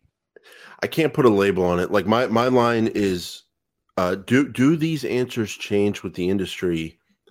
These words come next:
Yes, and they change with every single account. I'm gonna take it there.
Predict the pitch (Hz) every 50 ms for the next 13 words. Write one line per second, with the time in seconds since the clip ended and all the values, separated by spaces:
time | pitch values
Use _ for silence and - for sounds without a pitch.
0 | _ _ _ _ _ _ _ _ _ - 113 123 120 - - - 110 113 110 98
1 | 90 85 85 80 95 90 - - 107 98 92 92 90 82 92 87 82 82 - -
2 | 90 80 76 76 73 - - 87 78 76 - - 98 113 113 101 87 - 98 90
3 | 85 85 78 - 76 76 78 76 -